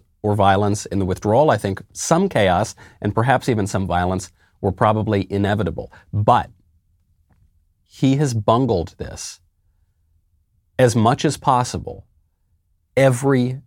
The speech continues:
single step of the way. To quote Barack Obama, "Don't underestimate how much Joe can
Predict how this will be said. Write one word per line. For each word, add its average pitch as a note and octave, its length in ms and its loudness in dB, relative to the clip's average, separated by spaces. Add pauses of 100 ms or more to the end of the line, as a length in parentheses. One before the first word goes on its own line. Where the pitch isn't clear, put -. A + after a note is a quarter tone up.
(100)
single G#2+ 560 0
step - 420 -2
of F#2 80 -4
the F#2 100 -4
way. E2+ 280 -2
To - 100 -8
quote A#2 320 0
Barack G2+ 280 2
Obama, F2 540 -2
"Don't G#2 360 0
underestimate F#2 840 -2 (320)
how G2 140 2
much F#2 340 -2
Joe F#2 300 0
can F2+ 220 -6